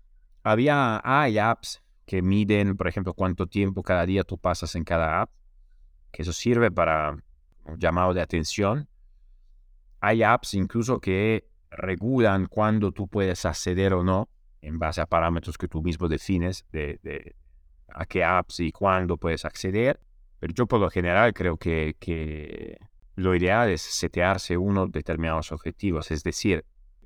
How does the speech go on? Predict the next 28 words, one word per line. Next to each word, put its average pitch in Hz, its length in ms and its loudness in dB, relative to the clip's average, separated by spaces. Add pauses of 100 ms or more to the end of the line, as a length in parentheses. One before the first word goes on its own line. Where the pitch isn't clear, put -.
(180)
por 92 120 -6
ejemplo, 92 260 -4
Twitter, 117 1200 0
a 82 100 -4
mí 110 160 2
me 110 80 4
gusta 101 280 -2
usar 98 200 0
Twitter, 110 480 0
eh, 95 260 0
y 87 220 -2
lo, 87 340 -2
lo 82 180 0
uso, 101 400 -2
lo 82 120 -2
leo, 98 420 2
etcétera, 113 360 -2
pero - 160 -6
trato - 260 -4
de - 20 0
hacerlo 113 460 0
o 98 120 2
la 95 100 4
mañana 90 400 2
o 87 40 4
la 80 120 2
noche, 85 260 -2
básicamente. 67 420 -12